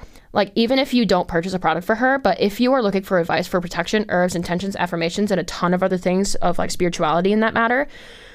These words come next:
the best way to reach her is through her, um, Etsy account shop, which is at Lunar Lavender Co, L U N A R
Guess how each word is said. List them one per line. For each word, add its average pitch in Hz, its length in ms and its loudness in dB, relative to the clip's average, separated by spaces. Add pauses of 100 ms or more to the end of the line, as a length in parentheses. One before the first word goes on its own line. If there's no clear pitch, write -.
(240)
the 214 100 4
best 208 240 2
way 262 100 4
to 240 80 2
reach 175 240 0
her 240 160 2
is 196 200 -2
through 208 220 2
her, 180 640 2 (120)
um, 175 480 0 (640)
Etsy 196 260 0
account 202 440 0 (120)
shop, 196 440 0
which 202 260 0
is 180 320 2
at 180 340 2 (220)
Lunar 220 400 4
Lavender 196 400 2
Co, 180 380 -2 (400)
L 208 240 4
U 214 360 4
N 185 240 2
A 233 180 4
R 185 360 0